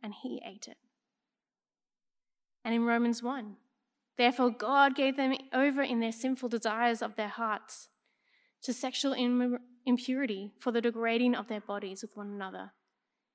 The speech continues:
They exchanged the truth of God for a lie and worshipped and served created things rather than the Creator, who is forever praised. Amen." And Matthew fifteen,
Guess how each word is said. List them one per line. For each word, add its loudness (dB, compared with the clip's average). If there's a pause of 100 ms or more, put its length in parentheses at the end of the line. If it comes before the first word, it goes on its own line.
(360)
They 4
exchanged -2
the -4
truth -6
of -8
God 2
for -4
a 4
lie 0 (640)
and 4
worshipped 0
and -4
served -2
created -8
things -10
rather 0
than -12
the -14
Creator, -14 (520)
who 2
is 4
forever 2
praised. -8
Amen." -10 (1600)
And 6
Matthew 2
fifteen, -8